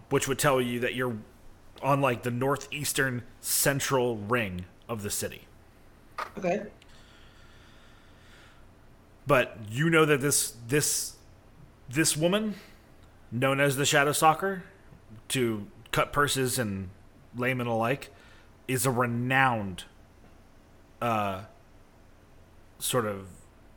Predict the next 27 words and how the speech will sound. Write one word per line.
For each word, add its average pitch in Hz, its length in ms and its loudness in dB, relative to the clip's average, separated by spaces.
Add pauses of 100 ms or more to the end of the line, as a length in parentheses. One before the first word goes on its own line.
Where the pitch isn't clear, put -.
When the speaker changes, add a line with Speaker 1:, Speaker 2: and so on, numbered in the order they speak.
Speaker 1:
sneak. - 560 -4 (840)
And 110 500 -2 (540)
if 127 120 2
she's 151 260 0
tracking 160 420 4
someone, 190 400 0 (100)
she - 200 2
gets, 131 520 -2
she - 120 6
gets 131 320 0
them. - 140 -10 (720)
Like, 113 320 -2 (320)
it's 127 240 -2
not 147 200 6
a 151 60 6
matter 147 340 4
of 123 520 -2
if, 120 420 -2
it's 127 220 -2
a 131 60 0
when. 95 320 -4 (1200)
And 107 380 -2 (1080)
anyone 143 320 4
who 139 120 2
tries 131 340 4
to 127 80 4
hide, 127 440 4